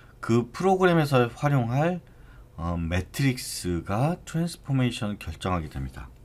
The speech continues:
이후 단계에서는 버텍스의 위치를 바꿀 수 있는 방법은 없어요. 그러니까 버텍스 프로세싱에서 모든 일이 일어나게 됩니다. 어, 버텍스 프로세싱은 저, 어, 다시 한번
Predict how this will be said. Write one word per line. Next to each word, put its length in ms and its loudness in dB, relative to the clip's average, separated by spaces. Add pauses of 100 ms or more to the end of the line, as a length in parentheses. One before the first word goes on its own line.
(1300)
이후 280 6
단계에서는 1160 4
버텍스의 760 2
위치를 460 -2
바꿀 360 -2
수 200 -6
있는 180 -2
방법은 640 -8
없어요. 440 -10 (600)
그러니까 680 0 (440)
버텍스 500 -2
프로세싱에서 680 -6
모든 460 0
일이 180 -4
일어나게 520 0
됩니다. 500 -8 (840)
어, 180 -2
버텍스 420 0
프로세싱은 840 0 (160)
저, 180 -6 (100)
어, 240 4
다시 280 0
한번 500 2